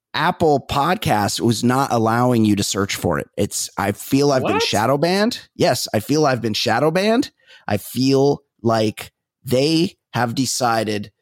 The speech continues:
Speaker 1: that my content is co-, too controversial. My Bachelor
Speaker 2: Wow.
Speaker 1: takes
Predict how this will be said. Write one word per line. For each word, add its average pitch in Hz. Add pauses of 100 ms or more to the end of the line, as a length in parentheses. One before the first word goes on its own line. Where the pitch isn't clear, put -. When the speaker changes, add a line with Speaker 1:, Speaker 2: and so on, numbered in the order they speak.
(260)
Speaker 1:
that 104
my 110
content 185
is 120
co-, 117 (200)
too 123
controversial. 120 (560)
My 104
Bachelor 185
Speaker 2:
Wow. 196
Speaker 1:
takes -